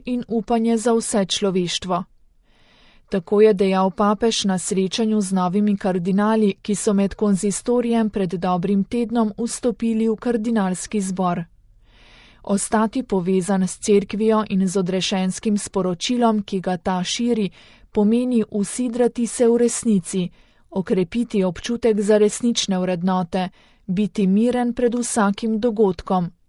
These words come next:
je dejal papež. Sorodnike in prijatelje, ki so spremljali kardinale, je pozval,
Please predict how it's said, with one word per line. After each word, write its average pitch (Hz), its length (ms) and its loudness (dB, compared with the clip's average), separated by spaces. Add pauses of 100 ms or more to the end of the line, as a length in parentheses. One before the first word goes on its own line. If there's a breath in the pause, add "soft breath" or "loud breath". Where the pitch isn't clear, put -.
je 190 160 0
dejal 180 380 -2
papež. 175 680 -6 (680)
Sorodnike 202 760 0
in 202 180 4
prijatelje, 202 840 0
ki 196 160 -6
so 185 200 -4
spremljali 185 600 -2
kardinale, 190 840 0
je 190 180 -2
pozval, 208 600 0